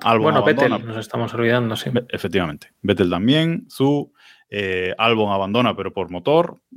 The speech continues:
Speaker 1: mm, con lo cual, bueno, no hubo una montonera, un lío grande que suele haber, porque no se veía nada realmente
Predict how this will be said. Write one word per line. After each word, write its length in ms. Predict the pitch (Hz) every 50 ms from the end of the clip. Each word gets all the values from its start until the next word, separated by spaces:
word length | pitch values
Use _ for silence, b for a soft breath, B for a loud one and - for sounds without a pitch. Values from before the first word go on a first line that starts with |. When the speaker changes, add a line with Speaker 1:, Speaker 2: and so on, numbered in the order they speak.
| - _
Speaker 1:
mm, 640 | - 95 87 87 87 85 85 85 85 85 85 87 92 107
con 160 | - - 90 90
lo 80 | 87 87
cual, 180 | 95 104 104
bueno, 200 | 101 110 104 92
no 140 | 95 104 110
hubo 260 | 113 117 117 117 117
una 240 | 113 113 113 110 110
montonera, 680 | 107 107 107 107 104 104 92 110 104 104 104 110 113 113
un 220 | 110 104 98 98
lío 720 | 101 101 101 101 101 101 98 98 98 95 95 95 95 92 -
grande 580 | - 104 104 - - 104 104 104 107 107 110 110
que 60 | -
suele 200 | - - 107 104
haber, 160 | 110 120 127 127 B B B B B B B B
porque 240 | - 107 - 107
no 120 | 101 104 107
se 120 | 113 131
veía 240 | 131 123 104 95 90
nada 260 | 90 95 98 85 82 85
realmente 880 | 85 87 85 85 85 82 80 - - 82 80 78 78 78 80 80 78